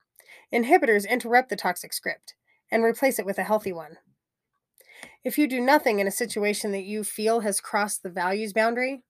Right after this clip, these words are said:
your silence is enabling.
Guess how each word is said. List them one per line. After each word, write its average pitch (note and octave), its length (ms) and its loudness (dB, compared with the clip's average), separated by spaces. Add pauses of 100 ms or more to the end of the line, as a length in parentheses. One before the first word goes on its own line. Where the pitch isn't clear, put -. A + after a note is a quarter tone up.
(720)
your G#3+ 300 2
silence A3 720 -2 (120)
is A3 240 0
enabling. G3 600 -2